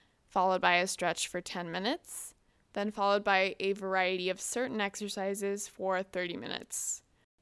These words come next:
which becomes my roadmap to seeing results.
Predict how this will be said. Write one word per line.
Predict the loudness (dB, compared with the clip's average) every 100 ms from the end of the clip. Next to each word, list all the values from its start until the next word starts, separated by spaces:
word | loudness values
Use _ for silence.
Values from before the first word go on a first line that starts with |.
| -4
which | -2 -2
becomes | -6 -4 0 0 0 0
my | 2 4
roadmap | 6 4 4 4 2 2 _ -14
to | -4 2
seeing | 4 4 0
results. | 0 -2 -2 -4 -4 -6 -6